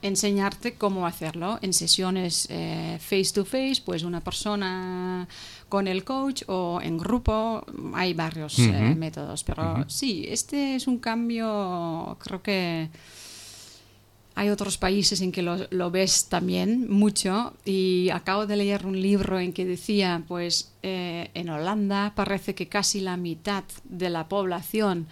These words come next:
Speaker 1: se ha convertido en un cierto tipo de coach, mientras la otra mitad de la población lo necesita, ¿no?
Speaker 2: <laughs>
Speaker 1: Entonces, al final, estamos cada uno al otro,
Speaker 2: Ujú.
Speaker 1: eh,
Speaker 2: Vol-,
Speaker 1: enseñando
Speaker 2: volvemos,
Speaker 1: cómo hacerlo.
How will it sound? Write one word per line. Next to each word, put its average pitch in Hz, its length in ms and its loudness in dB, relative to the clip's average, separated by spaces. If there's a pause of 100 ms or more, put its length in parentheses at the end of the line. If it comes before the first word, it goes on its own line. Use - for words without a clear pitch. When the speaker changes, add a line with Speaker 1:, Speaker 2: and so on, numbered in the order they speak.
(180)
Speaker 1:
se - 140 0
ha 170 60 -2
convertido 196 680 -2
en 180 80 -6
un 190 380 -4
cierto 196 480 0
tipo 214 300 4
de 180 120 4
coach, 220 400 2
mientras 202 480 2
la 196 140 2
otra 214 320 2
mitad 220 420 2
de - 120 -2
la 220 120 2
población 220 640 0
lo 240 100 4
necesita, 214 680 4
¿no? 208 200 8
Speaker 2:
<laughs> - 240 8
Speaker 1:
Entonces, 233 460 4 (100)
al 240 160 10
final, 226 560 4
estamos 254 640 2 (540)
cada 208 340 6
uno 208 720 2
al 190 200 2
otro, 208 280 6 (140)
Speaker 2:
Ujú. - 160 6
Speaker 1:
eh, 190 400 0 (480)
Speaker 2:
Vol-, - 40 -10
Speaker 1:
enseñando 104 520 6
Speaker 2:
volvemos, 160 300 12
Speaker 1:
cómo - 120 6
hacerlo. 226 260 0